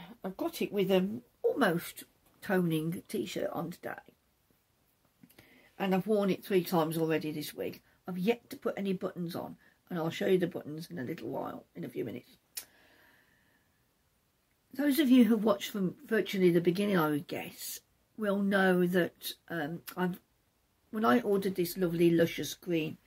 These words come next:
yarn from Libby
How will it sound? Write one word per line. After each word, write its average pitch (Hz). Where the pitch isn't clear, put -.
yarn 160
from 160
Libby 196